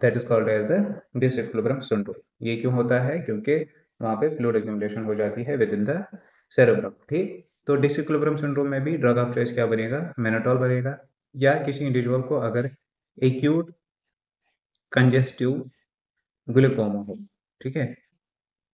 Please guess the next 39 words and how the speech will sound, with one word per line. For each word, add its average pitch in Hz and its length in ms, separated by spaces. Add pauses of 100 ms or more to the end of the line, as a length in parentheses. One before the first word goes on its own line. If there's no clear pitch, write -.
that 110 200
is 113 100
the 156 60 (120)
cage। 101 340 (240)
In 120 160
case 117 240
of 120 140
the 127 60 (120)
cage 127 360
or 107 60 (140)
acute 127 340
congestive 117 480 (420)
glaucoma, 127 560 (120)
जो 131 220
drug 113 260
of 113 140
choice 107 300
है, 139 100
that 104 260
is 107 120
the, 180 100 (1200)
that 117 300
is 107 120
the 147 140
mannitol, 101 400 (200)
ठीक। 180 460
तो 127 80
ये 123 240 (120)
जो 139 140
है, 135 240
जो 127 160
है 151 200 (160)
cerebral 117 340
edema 117 260
और 127 220
disequilibrium 107 640
syndrome, 123 320 (420)
ये 135 120
ज़्यादा 110 320